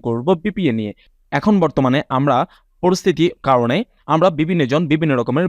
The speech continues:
বিপিএন ইউজ করছি, কিন্তু আমরা জানি না বিপিএন আমাদের জন্য কতটা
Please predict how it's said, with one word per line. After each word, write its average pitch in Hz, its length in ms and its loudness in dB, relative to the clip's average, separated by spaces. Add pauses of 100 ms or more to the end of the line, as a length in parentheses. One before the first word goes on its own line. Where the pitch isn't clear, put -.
বিপিএন 160 320 0 (140)
ইউজ 120 180 -2 (120)
করছি, 110 260 -4 (300)
কিন্তু 196 200 2
আমরা 175 140 2 (100)
জানি 139 260 0
না 131 60 0 (140)
বিপিএন 139 360 0
আমাদের 127 280 -2
জন্য 131 140 0 (120)
কতটা 135 260 0